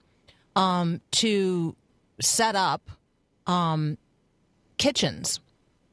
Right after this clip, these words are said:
in, or to use kitchens that are available in schools or government buildings or institutions, um, and then to feed people. And I, I gotta tell you,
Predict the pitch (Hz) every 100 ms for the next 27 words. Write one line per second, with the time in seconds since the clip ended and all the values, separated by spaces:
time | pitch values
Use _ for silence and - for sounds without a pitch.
0 | _ _ _ _ _ _ - - 208 190
1 | 180 240 285 202 202 202 208 214 196 180
2 | 170 170 160 214 220 127 - - 185 170
3 | 160 - 190 185 175 143 - 165 156 147
4 | 180 180 170 143 170 165 170 160 143 -
5 | 160 151 156 - 185 - 165 202 185 170
6 | 160 156 - - _ _ _ - 180 175
7 | 160 151 - 202 208 247 262 202 185 -
8 | 196 180 - 262 285 190 147 139 123 _
9 | _ _ _ 208 202 - 175 - 285 233
10 | 220 302 208